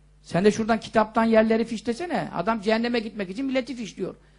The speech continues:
Sen de buradan fişle bak, şurası şu günün, şurası şu günün. Not alsana. Ya, sen cennete gitmek için fişlemiyorsun.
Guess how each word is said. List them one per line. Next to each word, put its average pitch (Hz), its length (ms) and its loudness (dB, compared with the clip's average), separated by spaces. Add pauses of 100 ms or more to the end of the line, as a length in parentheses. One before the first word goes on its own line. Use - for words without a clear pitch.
(420)
Sen 240 260 6
de 269 100 6
buradan 262 240 4
fişle 285 320 4
bak, 330 160 4
şurası 277 440 2
şu 311 160 0
günün, 262 240 4
şurası 254 400 2
şu 302 160 -6
günün. 262 280 0
Not 247 200 4
alsana. 311 540 8 (1300)
Ya, 175 240 -10 (420)
sen 226 120 -2
cennete 302 380 2
gitmek 277 300 -2
için 262 200 -4
fişlemiyorsun. 311 680 -4